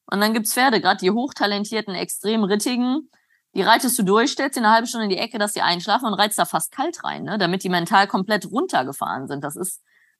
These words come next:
da muss man wirklich sein Pferd kennenlernen, was es braucht in dem Moment, ne?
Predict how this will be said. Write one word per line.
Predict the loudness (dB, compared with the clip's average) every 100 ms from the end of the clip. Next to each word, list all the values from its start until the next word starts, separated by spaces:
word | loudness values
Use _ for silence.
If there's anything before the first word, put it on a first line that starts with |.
| -6
da |
muss | -2 0
man | 0
wirklich | 0 -4 -2
sein | -2
Pferd | -2 -4 -4
kennenlernen, | -4 -2 0 2 2 2
was | -2
es | -4 -6
braucht | 0 0 0
in | -10 -8
dem | -8
Moment, | -8 -12 -14 -14
ne? | -14